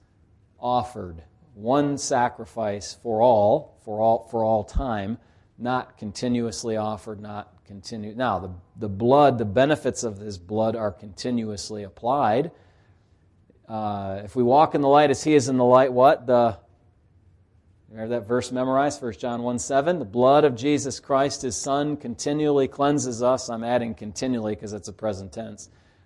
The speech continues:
"Cleanses us from all sin." So there is a sense in which there's a continual application of, if you will, of the benefit of the blood of Christ. But to I, I wonder, I, I, I don't know that I really keyed in on this, but I think we do have this kind of,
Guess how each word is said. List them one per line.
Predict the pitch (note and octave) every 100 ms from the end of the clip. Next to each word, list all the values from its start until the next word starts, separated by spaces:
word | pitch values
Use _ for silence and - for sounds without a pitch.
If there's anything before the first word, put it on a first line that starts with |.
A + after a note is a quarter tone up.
| _
"Cleanses | - A2+ G#2+ G2+
us | A2 -
from | A2
all | G#2 G2
sin." | - A#2+ G#2+ F#2+
So | - G#2+
there | G#2+ A#2
is | G#2+
a | G#2
sense | - B2 A#2 -
in | G#2+
which | G#2+ G#2 -
there's | G#2 G2
a | G2
continual | G2 F#2+ - A#2+ A2+ G#2+ G2+ F#2+ _ _ _ _ _ _ _ _ _ -
application | G#2+ - G2 _ - A#2 A2+ A2 G2+
of, | F#2 G2 _
if | G2 -
you | G2
will, | G2 F#2+
of | F2+
the | F#2
benefit | F#2 G#2 G#2 G2+
of | F#2+
the | F2+
blood | G2 F#2+
of | E2+ _
Christ. | G2 F2 E2+ -
But | F#2+
to | - F#2+ _ _ _ _ _ -
I, | A#2
I | G#2+ A#2
wonder, | A#2 A#2+ D3 D3 B2+
I, | B2+
I, | D3 C3+ C3+ - B2+
I |
don't | C#3 D#3
know | D3
that | C3+
I |
really | B2 B2+ A2+
keyed | - C3+ B2
in | B2
on | A2+ G#2
this, | G2+ G2 -
but | G#2 G#2 F#2+
I |
think | - C3 A#2 - _ _ _ _ _ _ A2+
we | A#2
do | A#2+ B2
have | B2 A2+
this | A2 -
kind | A#2 A2
of, | F#2+